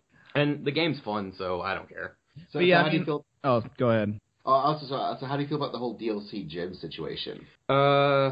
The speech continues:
Speaker 3: Some of those gems are just, uh, way too good, and it's basically
Speaker 1: Yeah.
Speaker 3: a pay money to win kinda game.
Speaker 1: I, I will, I will say that a lot of the gems are really good, but from what I've played so far, now granted this is just week one,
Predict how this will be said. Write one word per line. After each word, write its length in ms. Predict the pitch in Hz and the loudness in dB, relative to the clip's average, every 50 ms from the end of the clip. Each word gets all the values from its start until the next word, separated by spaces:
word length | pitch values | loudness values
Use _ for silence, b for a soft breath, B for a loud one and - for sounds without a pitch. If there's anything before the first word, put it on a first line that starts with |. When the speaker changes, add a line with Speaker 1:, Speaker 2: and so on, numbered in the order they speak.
| 139 - _ | -2 -6 _
Speaker 3:
Some 200 | - 175 180 190 | 0 2 4 6
of 80 | 196 196 | 8 8
those 200 | 185 170 127 113 | 8 8 6 6
gems 360 | 156 170 175 170 160 147 139 | 6 8 8 8 6 6 6
are 120 | 139 135 | 4 4
just, 340 | 131 139 131 - - - - | 4 2 0 0 -2 -2 2
uh, 460 | 143 135 127 123 120 120 120 120 117 110 - | 4 4 6 6 6 6 6 6 4 2 0
way 400 | 123 127 120 113 127 131 139 143 | -2 -2 2 4 6 8 6 6
too 220 | 135 - 151 143 131 | 6 6 4 4 6
good, 400 | 117 135 131 127 123 120 113 113 | 6 6 8 8 8 6 6 4
and 240 | 113 120 110 113 110 | 2 0 -2 -2 -4
it's 80 | - | -4
basically 300 | - 110 135 135 135 123 | 0 4 6 6 6 6
Speaker 1:
Yeah. 180 | 113 110 107 107 | 2 2 2 0
Speaker 3:
a 60 | 110 | 2
pay 180 | - 156 143 139 | 4 6 6 8
money 260 | 139 135 131 135 135 | 8 8 8 8 10
to 80 | 131 123 | 8 8
win 280 | 123 131 131 127 131 | 8 8 8 6 6
kinda 240 | 131 143 131 127 120 | 6 6 6 6 4
game. 420 | 117 127 120 113 107 107 107 104 - - _ _ _ _ - - | 4 4 4 4 4 4 2 0 0 -4 _ _ _ _ -8 -2
Speaker 1:
I, 140 | 135 131 | 0 0
I 200 | 131 - - 131 | 0 0 0 0
will, 480 | 135 139 156 151 147 143 143 139 131 - | 0 2 4 4 4 4 4 2 0 0
I 100 | - 135 | 2 2
will 180 | 139 135 135 135 | 2 2 2 0
say 160 | 135 143 127 | 0 0 0
that 120 | 117 117 110 | 0 0 0
a 40 | |
lot 160 | 107 107 104 104 | 0 0 0 0
of 40 | |
the 60 | 104 98 | -2 -4
gems 260 | 101 104 101 101 98 | -4 -4 -4 -4 -4
are 80 | 98 | -2
really 240 | 95 98 98 95 92 | -2 0 0 -2 -2
good, 360 | 87 95 95 95 95 92 - | -2 0 0 0 -2 -2 -2
but 420 | - 107 110 110 110 104 107 104 - _ _ - | 0 2 4 4 4 4 2 0 -4 _ _ 2
from 180 | 165 160 156 | 4 4 6
what 160 | 165 185 208 | 4 4 4
I've 220 | 226 220 202 - - | 2 0 -2 -4 -8
played 320 | - - 113 139 156 151 - | -6 0 0 0 0 0 0
so 220 | 175 151 131 - - | 2 2 0 0 -2
far, 380 | - 92 92 104 117 131 139 135 | -4 0 2 2 2 2 0 -2
now 180 | 117 107 107 | -2 -2 -2
granted 280 | 104 113 113 113 113 107 | 0 0 0 0 0 -2
this 160 | 107 110 - | -2 -4 -4
is 140 | 117 110 104 | -4 -8 -6
just 180 | 104 104 101 101 | -6 -6 -6 -4
week 240 | 98 101 98 - | -4 -6 -4 -4
one, 420 | 95 98 95 92 87 90 92 104 | -4 -2 -2 -2 -4 -6 -8 -10